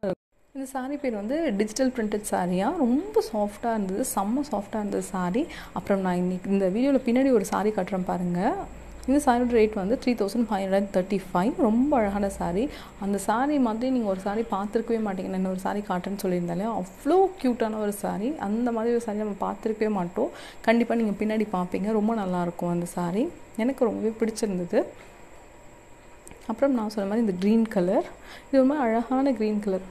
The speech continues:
நம்ம நார்மலா ஒண்ணு இலை பச்சை பார்ப்போம், அப்படிலாம் ரொம்ப parrot green பார்ப்போம், அந்த மாதிரி இருக்கும். But அதெல்லாம் இல்லாம இது ஒரு மாதிரி mild கலர்ஸா இருக்கு.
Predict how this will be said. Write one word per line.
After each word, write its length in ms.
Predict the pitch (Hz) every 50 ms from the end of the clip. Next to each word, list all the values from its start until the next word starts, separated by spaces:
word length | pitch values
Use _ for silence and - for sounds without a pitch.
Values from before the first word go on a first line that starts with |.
| - - -
நம்ம 140 | 233 220 220 214 208
நார்மலா 400 | 202 214 220 226 226 220 220 233 233
ஒண்ணு 140 | 214 214 226 226 208
இலை 140 | 190 208 226 220
பச்சை 220 | - 214 - - - -
பார்ப்போம், 340 | 202 196 190 - 196 214 - - - - - - -
அப்படிலாம் 380 | 214 208 220 220 214 226 226 214
ரொம்ப 260 | 202 208 214 226 240 233 - 226
parrot 360 | 196 202 214 233 240 233 233 - 196
green 280 | 196 202 214 214 208 208 208
பார்ப்போம், 260 | 190 185 185 - 190
அந்த 140 | 196 208 214 220
மாதிரி 160 | 214 208 202 185
இருக்கும். 340 | 185 175 - - 220 285 349 - - - -
But 120 | 202 196 208 -
அதெல்லாம் 280 | 196 196 233 247 302 320 269
இல்லாம 300 | 226 226 214 208 214 262
இது 100 | 277 254
ஒரு 100 | 226 208
மாதிரி 460 | 208 220 262 330 403 381 339 302 240 208 190
mild 500 | 196 202 220 240 262 302 330 320 311 311 -
கலர்ஸா 480 | - 226 208 202 208 220 226 220 226 220
இருக்கு. 200 | 208 196 - 214